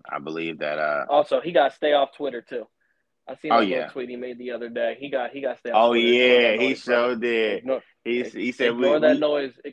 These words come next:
Speaker 1: Exactly. He said we see, we, uh, the Spartans fans that, uh, that, you know, that leave us or, or, you know what I'm saying? I forgot what he
Speaker 2: Mm-hmm.
Speaker 1: said exactly. I don't wanna quote him, but, you know, he said it,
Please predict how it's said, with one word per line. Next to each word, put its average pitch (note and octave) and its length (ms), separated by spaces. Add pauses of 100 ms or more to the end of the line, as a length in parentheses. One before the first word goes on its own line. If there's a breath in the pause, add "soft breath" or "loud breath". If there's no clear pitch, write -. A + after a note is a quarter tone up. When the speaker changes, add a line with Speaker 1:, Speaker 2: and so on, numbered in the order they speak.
(300)
Speaker 1:
Exactly. A2+ 580
He B2+ 80
said B2 180
we B2+ 140
see, C#3+ 380
we, A#2 260 (140)
uh, G#2+ 260 (140)
the A2 100
Spartans C3 400
fans B2+ 320
that, A2 240
uh, G2+ 320 (2250)
that, B2 240 (120)
you D#3 120
know, A#2+ 200
that A#2 200
leave C3 320
us C#3+ 220
or, A#2 180
or, A2+ 340
you D3+ 120
know D#3+ 80
what D3 60
I'm D3 60
saying? D3+ 180
I D3 40
forgot C#3 380
what C#3 100
he D3 60
Speaker 2:
Mm-hmm. D3+ 80
Speaker 1:
said C3 180
exactly. A#2 380
I B2+ 60
don't C#3+ 140
wanna B2 200
quote C3+ 280
him, G#2 140
but, G#2+ 260
you C3+ 80
know, B2 140
he B2+ 100
said C3 280
it, A#2+ 80